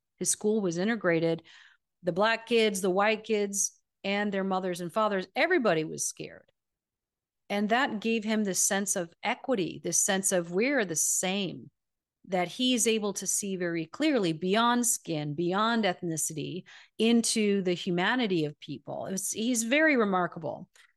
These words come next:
Not just remarkable, very remarkable. And there's one thing that he said that I wanted to highlight and unpack a little bit. And this is,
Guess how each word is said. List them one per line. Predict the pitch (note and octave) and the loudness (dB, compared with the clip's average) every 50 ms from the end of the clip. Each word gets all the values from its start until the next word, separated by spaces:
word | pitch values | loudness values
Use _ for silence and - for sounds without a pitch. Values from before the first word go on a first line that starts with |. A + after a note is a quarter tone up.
| _ _ _ _ _ _ _ _ _ - | _ _ _ _ _ _ _ _ _ -2
Not | G3+ C4 E4 B3+ | 0 0 2 2
just | - A#3 G3+ D3+ | 2 0 2 2
remarkable, | F3 E3+ E3 D3 D3+ F#3 G3+ A#3+ B3+ | 2 2 2 2 2 4 4 4 4
very | G#3 A3+ G#3 F3 D3 C3+ | 4 4 4 4 2 0
remarkable. | C3+ C#3 C#3+ C3+ C3+ - D#3+ E3 A3 D#4+ - _ - - - _ _ _ _ _ - | 0 -2 -4 -6 -6 -4 -4 -4 -4 -4 -6 _ -20 -20 -20 _ _ _ _ _ 0
And | G3+ G#3+ A3 A3+ A3+ | 2 4 4 4 4
there's | G#3 G#3+ A3 G3+ | 4 4 2 2
one | A3 A3 D4+ A4+ A#4 | 2 2 2 2 2
thing | - A#3+ A3 G#3+ | 0 0 2 2
that | G3+ G3 F#3 | 2 2 2
he | F#3+ | 2
said | F#3 - - F#3+ F3 E3+ F3 | 0 0 2 2 2 2 2
that | F3 E3+ E3 | 0 -2 0
I | D#3+ E3 | 0 0
wanted | F3+ G#3+ A3 A#3 A3 G3+ | 0 0 0 0 0 -2
to | G3 F3 | -4 -4
highlight | E3+ - - G#3 G3 G#3 G#3+ G3+ F3+ E3 D#3+ C3+ - | -4 -2 -2 0 0 0 0 0 0 0 -2 -2 -4
and | - E3+ - | -6 -8 -8
unpack | F3+ F#3 F3+ F3 - - - A#3+ C4+ C#4 - | -8 -8 -8 -8 -6 -4 -2 -2 -2 0 -2
a | - | -2
little | F#3+ F3+ E3+ E3+ D#3+ | 0 0 0 0 -2
bit. | D#3+ D#3+ D3+ D3+ D3+ - _ _ _ _ _ _ _ _ _ _ _ _ _ _ _ _ _ _ _ - | 0 0 0 0 0 -2 _ _ _ _ _ _ _ _ _ _ _ _ _ _ _ _ _ _ _ -2
And | E3 F3 F3 F3 F#3 | 0 0 0 0 0
this | G3+ B3 - - | 0 0 0 0
is, | C#4 B3+ | -2 -2